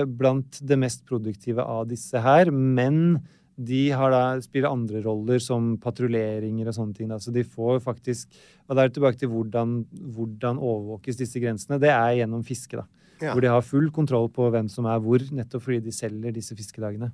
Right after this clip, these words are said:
Speaker 2: Det høres jo veldig ut som en logisk måte å, eh, altså for så, sånn, den type nasjoner, å, å få en selvberging
Speaker 1: Ja.
Speaker 2: grad, eh, i hvert fall som er noe å snakke om.
Speaker 1: Ja.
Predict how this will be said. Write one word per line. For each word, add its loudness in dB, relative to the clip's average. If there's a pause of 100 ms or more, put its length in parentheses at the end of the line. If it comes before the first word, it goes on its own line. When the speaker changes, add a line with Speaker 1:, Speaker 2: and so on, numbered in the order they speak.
Speaker 2:
Det -4
høres -2
jo -2
veldig 0
ut -10
som -4
en -4
logisk -6
måte -4
å, 0 (160)
eh, -4
altså -6
for -14
så, -12
sånn, -6 (180)
den -4
type -6
nasjoner, -4
å, -2 (440)
å -10 (220)
få -6 (140)
en -4
selvberging -6 (340)
Speaker 1:
Ja. -6 (240)
Speaker 2:
grad, -6
eh, -4
i -4
hvert -6
fall -8
som -10
er -4
noe -6
å -12
snakke -4
om. -16 (160)
Speaker 1:
Ja. 2